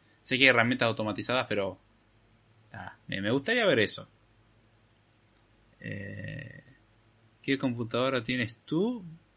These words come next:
Ah, una Mac Mini del dos mil doce con dieciséis gigas de ram y cuatrocientos ochenta de, de S S D.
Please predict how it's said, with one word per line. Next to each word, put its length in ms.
Ah, 840
una 1160
Mac 240
Mini 360
del 120
dos 160
mil 240
doce 500
con 180
dieciséis 480
gigas 280
de 100
ram 420
y 840
cuatrocientos 880
ochenta 20
de, 480
de 1080
S 160
S 140
D. 300